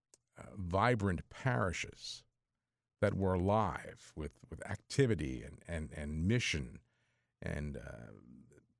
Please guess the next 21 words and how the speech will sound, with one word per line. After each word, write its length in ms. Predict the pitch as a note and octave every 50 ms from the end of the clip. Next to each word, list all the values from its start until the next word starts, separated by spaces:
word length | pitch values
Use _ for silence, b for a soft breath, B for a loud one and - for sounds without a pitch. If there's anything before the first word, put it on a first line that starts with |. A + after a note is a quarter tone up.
| _ _ _ _ _ _ _ - - - - - - - -
through 300 | - - G#2+ G2+ F#2 F2
the, 500 | E2 E2 D2+ - - - - - _ -
the 60 | F2 D#2+
many 320 | D#2+ F2 G2 G2 G2+ G2
activities 640 | E2+ D#2+ - - - B2+ A#2 G#2+ F#2+ F#2+ F2 D#2
of 140 | F2 E2+ E2+
different 300 | F2 F#2 - - F#2 E2+
groups 340 | - - G#2 G#2 G2 - -
and 140 | F2 F2 E2
various 640 | G2 F#2+ F2+ F2 F2+ E2+ E2+ E2 - - - - - - - G2
organizations 600 | F#2+ F#2+ G2 F#2 E2 D#2+ F2+ F#2+ F2 - F#2 D#2+
within 320 | D#2 D2+ - - G2+ G2+
the 80 | F#2 E2
parish. 600 | - - G2 G2 G#2 G2 - - - - - - _ _ _ _ _ _ _ _ _ _ _ _ _ _ _ _ _ _ _ _ _ _ _ _ _ _ _ _ _ _ _ _ _ _ _ b b b b b b b b b b b b b
And 140 | - G2 F#2+
we 120 | G2 F#2+
have 180 | F#2+ G2+ G2+ -
to 160 | - - G2+ - - _ _ _
make 260 | A#2+ A#2 A2+ A2 G2+
sure 220 | - - - C3 B2
that 160 | A2 G#2